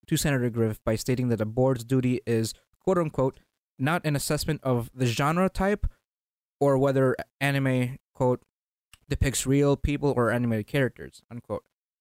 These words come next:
Director Anderson responded to the senator's remark with confirmation, uh, she and the board were aware of the classification of anime and manga.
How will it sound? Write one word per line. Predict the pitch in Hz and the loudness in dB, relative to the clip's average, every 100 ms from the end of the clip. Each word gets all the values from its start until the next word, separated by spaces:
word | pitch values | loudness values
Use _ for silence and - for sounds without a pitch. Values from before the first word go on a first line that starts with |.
| - | -2
Director | 139 151 147 | 0 0 0
Anderson | 143 - 139 | -2 -2 -2
responded | 127 135 131 127 | -2 0 0 -2
to | 127 | -4
the | 117 | -4
senator's | 127 123 120 113 | 0 0 0 0
remark | 110 117 143 147 - | 0 2 0 0 -4
with | 120 - _ - | -4 -4 _ -6
confirmation, | 151 147 135 131 131 139 135 - _ _ _ _ _ _ | -4 -2 0 0 0 -2 -4 -6 _ _ _ _ _ _
uh, | 123 120 | 0 0
she | - - 190 175 | 0 0 0 0
and | 143 | -2
the | 131 | 0
board | 131 135 131 | 2 2 2
were | 127 123 123 - - _ - | 2 2 0 -4 -18 _ -2
aware | 135 160 165 | 2 4 2
of | |
the | 139 | 0
classification | - 131 135 - 127 - 120 | -4 -4 -4 -4 -6 -4 -8
of | |
anime | 107 127 127 | -4 -2 0
and | 117 110 | -2 -2
manga. | 123 127 127 117 | 0 0 0 -2